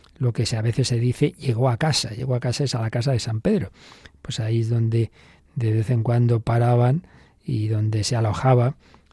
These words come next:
el Señor en esa casa. Pero bueno, el caso es que están en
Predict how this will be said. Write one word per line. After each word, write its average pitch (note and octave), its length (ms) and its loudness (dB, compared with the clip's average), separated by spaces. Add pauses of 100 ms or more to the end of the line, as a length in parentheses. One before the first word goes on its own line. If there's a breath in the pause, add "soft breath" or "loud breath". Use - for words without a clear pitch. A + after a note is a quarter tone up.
el A#2+ 140 -2
Señor D#3 500 4 (240)
en A#2 120 -4
esa A2+ 240 -4
casa. C#3+ 400 -2 (420 loud breath)
Pero B2 160 2
bueno, A2+ 160 4
el F#2+ 80 -6
caso B2+ 220 0
es - 120 0
que - 100 -2
están C#3 240 2
en F3+ 260 2